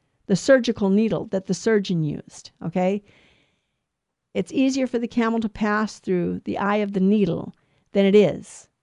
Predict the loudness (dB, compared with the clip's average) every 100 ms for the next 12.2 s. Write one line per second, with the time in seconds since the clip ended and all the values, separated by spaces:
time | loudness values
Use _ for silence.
0 | _ _ _ _ _ _ _ _ _ _
1 | _ 2 4 2 0 -2 -4 -6 -8 -6
2 | -6 -4 -4 -2 -4 -6 -10 -4 -2 -2
3 | -4 -2 -2 -2 0 0 0 0 -2 -2
4 | -2 -4 -4 -12 _ -20 0 4 6 6
5 | 6 4 4 4 -2 0 -2 0 0 0
6 | 2 0 2 0 0 2 2 0 -2 -6
7 | -4 -2 0 -2 -4 -4 -2 -2 -4 -6
8 | -8 -4 -2 -2 -4 -2 -2 -2 -6 -6
9 | -2 -2 -4 _ -20 -20 _ 0 2 4
10 | 0 -4 -14 _ 0 2 2 -2 -12 -6
11 | -6 -6 -8 -6 -4 -4 -4 -2 -2 0
12 | -4